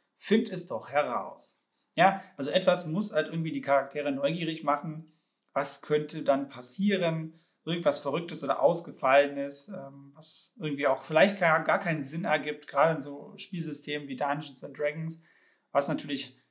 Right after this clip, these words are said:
High Fantasy ist, so heroische, äh, viele Magie-Sachen beinhaltet. Gerade da ist das sehr einfach, solche Sachen mit einzubauen.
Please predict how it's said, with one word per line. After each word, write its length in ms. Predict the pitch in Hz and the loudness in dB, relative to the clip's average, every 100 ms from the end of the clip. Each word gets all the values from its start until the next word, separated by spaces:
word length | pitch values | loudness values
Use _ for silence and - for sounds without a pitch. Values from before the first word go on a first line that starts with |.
| _ - | _ 4
High 260 | 135 175 | 6 6
Fantasy 600 | 175 170 165 147 143 143 | 2 -2 -2 -6 -6 -4
ist, 220 | 147 147 - | -2 -2 -4
so 200 | 139 131 | -8 -4
heroische, 720 | 143 139 135 160 165 160 151 | -2 0 2 2 2 0 0
äh, 760 | 143 139 - 139 139 151 143 - | 0 0 -2 -4 -4 -8 -12 -12
viele 460 | - 170 185 185 | -6 -2 0 2
Magie-Sachen 1160 | 160 147 143 156 170 175 - 135 135 147 170 135 | 4 4 2 -6 -6 -6 -6 0 2 2 0 -6
beinhaltet. 920 | 151 127 147 165 139 143 147 147 - | -6 -8 -8 -2 2 2 0 -8 -6
Gerade 280 | 123 123 135 | -2 -2 0
da 380 | 131 123 139 151 | -2 0 -2 -6
ist 260 | - - 139 | -8 -8 -8
das 240 | 127 - | -8 -10
sehr 420 | - 131 139 139 | -14 -8 4 4
einfach, 400 | 139 165 160 151 | 4 0 -2 -4
solche 300 | - 135 135 | -2 -4 -2
Sachen 280 | 135 143 156 | -4 -4 -8
mit 80 | 143 | -6
einzubauen. 800 | 123 135 - 143 139 135 139 | -6 -6 -8 -8 -6 -4 -6